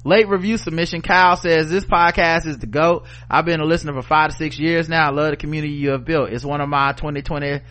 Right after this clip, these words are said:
New Year's resolutions to put in on this and become a recurring donator. But, uh, not that you asked, but here are a few of my top moments from twenty nineteen.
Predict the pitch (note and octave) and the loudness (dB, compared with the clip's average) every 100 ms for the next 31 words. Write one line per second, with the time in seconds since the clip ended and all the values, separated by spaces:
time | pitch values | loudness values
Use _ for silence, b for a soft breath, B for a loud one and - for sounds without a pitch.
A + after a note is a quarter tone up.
0 | B B B D3+ D3+ D3 C#3+ C#3+ C#3 E3+ | B B B 0 2 2 0 -2 0 -2
1 | E3+ D#3+ B2 - D#3+ C3+ D3 D3 G#2+ C#3 | -2 -6 -6 -2 0 0 0 -2 -2 -4
2 | C3+ C3+ C3+ A#2 B2 A#2+ A2+ B2+ D3+ C3 | -2 -4 -4 -4 -6 -6 -6 -6 -6 -4
3 | A#2+ A#2 C#3 B2+ B2+ D#3+ D3 G#2 D#2 - | -6 -6 -6 -4 -2 -2 -2 -4 -10 -14
4 | B B B B - C#3 C3+ G2 C3 C3 | B B B B -4 -2 0 0 0 0
5 | A#2+ D3+ F3 - D#3+ E3+ D3 D3+ E3 E3 | 0 2 2 2 -4 -4 -2 0 2 0
6 | C#3+ C3 B2+ F#2 D#3 D#3+ D3+ - D#3+ D#3+ | -2 -4 -4 -4 0 2 0 -2 -4 -4
7 | D3+ B2 B2 B2+ A#2 B2 E3+ B2+ D3 D3 | -4 -8 -8 -4 -4 0 2 2 0 -6
8 | D3 A#2+ C3+ C#3+ C3+ B2+ B2 B2+ F#2+ E2 | -8 -10 -8 -6 -4 -4 -6 -8 -10 -12